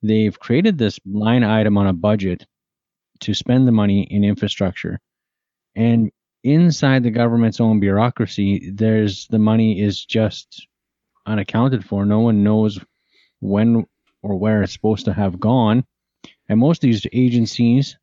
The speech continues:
that are supposed to be dispersing these funds in different projects don't actually have any wherewithal to make this happen. And so here, here again, we see that, the, you know, like you said, of, of all the billions of dollars that are promised,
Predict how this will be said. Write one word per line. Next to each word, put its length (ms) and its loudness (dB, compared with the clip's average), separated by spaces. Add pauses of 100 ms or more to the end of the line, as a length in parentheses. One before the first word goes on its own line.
(160)
that 120 0
are 60 0
supposed 340 -2
to 60 -10
be 120 0
dispersing 640 -2
these 240 0 (460)
funds 440 0 (160)
in 160 -2
different 280 -4
projects 540 -2 (760)
don't 320 0
actually 580 -2
have 300 -2
any 200 2
wherewithal 600 0
to 100 -6
make 220 0
this 180 -6
happen. 320 -4
And 140 -4
so 180 -2 (800)
here, 240 2
here 220 2
again, 260 0
we 80 2
see 200 -2
that, 240 0
the, 380 -8 (420)
you 100 2
know, 120 0
like 200 -2
you 100 2
said, 380 -2 (120)
of, 240 -8
of 100 -6
all 100 2
the 100 -4
billions 380 0
of 80 -4
dollars 280 0
that 120 -4
are 60 -8
promised, 440 -4